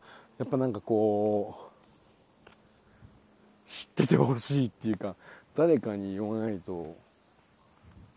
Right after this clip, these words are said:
王様の耳はロバの耳じゃないけど、誰かに言わないと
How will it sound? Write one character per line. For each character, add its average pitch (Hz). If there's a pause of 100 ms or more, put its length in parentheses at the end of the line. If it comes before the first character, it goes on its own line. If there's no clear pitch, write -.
(960)
王 127
様 131
の 139
耳 139
は 117
ロ 113
バ 135
の 123
耳 113
じ 101
ゃ 104
な 104
い 92
け 92
ど、 85 (560)
誰 139
か 113
に 101
言 104
わ 98
な 98
い 92
と 85